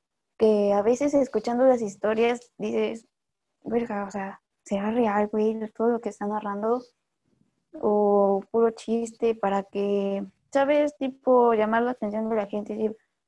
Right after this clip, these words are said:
'Vayan porque esta persona es buena y sus trabajos funcionan'". Pero creo que igual a veces depende de la persona porque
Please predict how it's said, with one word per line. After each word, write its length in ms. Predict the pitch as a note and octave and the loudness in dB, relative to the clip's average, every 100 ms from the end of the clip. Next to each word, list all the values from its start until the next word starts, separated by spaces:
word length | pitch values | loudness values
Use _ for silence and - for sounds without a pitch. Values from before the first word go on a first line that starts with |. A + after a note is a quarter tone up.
| _ _ - | _ _ -2
'Vayan 360 | B3 C4+ D#4 D4+ | 2 4 4 2
porque 360 | A3 G#3 A3 | -2 0 2
esta 320 | A3+ A3+ C4+ B3+ | 2 0 -8 -6
persona 400 | G#3+ A3 A3 G#3+ | -6 -2 -2 -2
es 80 | G#3+ | -2
buena 500 | A3+ B3 C4+ C#4 B3+ | -2 0 0 0 0
y 60 | G#3 | -2
sus 320 | G#3+ G#3 - | -4 -6 -6
trabajos 400 | A3 G#3+ A3 A#3 | -2 -2 -2 -4
funcionan'". 580 | A3 G#3 G#3 A3 G#3 G3 _ _ _ _ _ _ _ _ _ _ _ | -6 -8 -8 -8 -8 -10 _ _ _ _ _ _ _ _ _ _ _
Pero 360 | - A#3 A3+ A3 | 0 4 4 4
creo 220 | B3 C#4+ | 4 4
que 340 | C#4+ D#4+ C4 A3 | 4 2 4 4
igual 240 | G#3+ A#3 | 4 4
a 60 | B3+ | 4
veces 240 | C4 C4 | 4 2
depende 360 | A#3 A3 A3 A#3+ | 0 0 0 2
de 80 | A3+ | 4
la 160 | G#3 | 2
persona 500 | - G#3 G#3+ G#3+ A3 A3+ | 0 -4 -2 -4 -4 -2
porque 500 | A3+ A3+ G#3+ G#3 | -4 -2 -6 -6